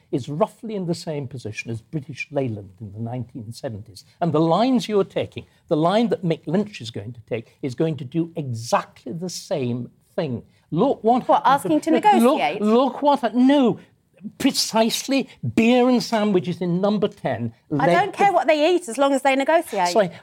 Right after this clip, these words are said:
Speaker 1: these little smart replies get rather tedious. I'm trying to get you to understand because
Speaker 2: I
Speaker 1: I,
Speaker 2: know you're
Speaker 1: I
Speaker 2: trying
Speaker 1: am
Speaker 2: to
Speaker 1: the
Speaker 2: get me to
Speaker 1: son,
Speaker 2: agree with
Speaker 1: I
Speaker 2: you.
Speaker 1: am the
Speaker 2: I don't
Speaker 1: son
Speaker 2: not understand, David. I disagree. There's a difference.
Speaker 1: I'm a son of a trade unionist.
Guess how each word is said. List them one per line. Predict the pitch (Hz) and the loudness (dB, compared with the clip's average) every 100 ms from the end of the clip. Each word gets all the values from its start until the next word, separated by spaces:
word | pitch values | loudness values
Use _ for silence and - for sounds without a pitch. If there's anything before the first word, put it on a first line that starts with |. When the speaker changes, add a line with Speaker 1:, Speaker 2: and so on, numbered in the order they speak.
| - | -4
Speaker 1:
these | 196 190 262 262 262 | 0 4 6 4 2
little | 220 240 | 0 -2
smart | - 214 202 190 - | -2 0 2 2 0
replies | 147 - 107 113 117 | -2 -2 -6 -4 -4
get | 156 - | -6 -2
rather | 131 135 139 | 0 0 -2
tedious. | - 190 139 131 | -6 -6 -4 -4
I'm | 170 165 | -4 -6
trying | - 262 247 | -2 -2 -2
to | 165 | -2
get | 226 - | -4 0
you | 151 | -2
to | 147 151 | -2 -6
understand | 143 147 - 247 190 123 113 - | -4 -8 -6 -2 0 0 -4 -6
because | 185 - 190 - | -2 0 -2 0
Speaker 2:
I | 311 | 2
Speaker 1:
I, | 359 | 4
Speaker 2:
know | 403 440 | 6 6
you're | 440 | 4
Speaker 1:
I | 453 | 4
Speaker 2:
trying | 294 311 | 4 6
Speaker 1:
am | 320 | 4
Speaker 2:
to | 311 | 4
Speaker 1:
the | |
Speaker 2:
get | 330 | 2
me | 381 | 4
to | |
Speaker 1:
son, | 277 262 | 4 4
Speaker 2:
agree | 370 381 | 2 4
with | 370 | 4
Speaker 1:
I | 226 294 | 4 4
Speaker 2:
you. | 311 | 4
Speaker 1:
am | 285 | 4
the | |
Speaker 2:
I | 311 | 2
don't | 381 415 254 254 | 4 4 4 6
Speaker 1:
son | |
Speaker 2:
not | 392 415 - | 6 6 4
understand, | 359 330 311 311 262 233 | 4 2 0 2 2 2
David. | 233 220 262 - | 2 2 0 0
I | 277 | -2
disagree. | 320 - 277 269 269 208 | -2 -4 -6 0 0 2
There's | 208 233 | -2 0
a | |
difference. | 226 - - 202 | -2 -2 0 2
Speaker 1:
I'm | 233 | 4
a | 247 | 4
son | - 254 240 | 2 4 4
of | 240 220 | 4 2
a | |
trade | - 170 160 131 | 2 2 2 2
unionist. | 165 170 165 214 233 - | 0 2 0 -2 -4 -10